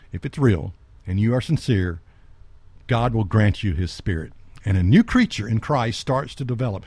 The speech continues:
And God says, "I'm gonna write my laws, the character, my character, I'm gonna write upon his heart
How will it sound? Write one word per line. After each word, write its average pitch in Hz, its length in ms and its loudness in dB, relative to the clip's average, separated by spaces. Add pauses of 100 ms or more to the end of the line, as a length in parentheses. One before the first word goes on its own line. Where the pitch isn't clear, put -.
(100)
And 123 180 4
God 165 280 4
says, 151 280 4
"I'm 123 220 2
gonna 110 240 2
write 139 580 0 (560)
my 120 220 0
laws, 196 600 0 (380)
the 127 120 -2 (160)
character, 156 500 -2
my 233 380 2 (120)
character, 247 680 -2 (400)
I'm 143 100 2
gonna 120 160 2
write 110 380 0 (880)
upon - 220 0
his 92 120 0
heart 107 320 0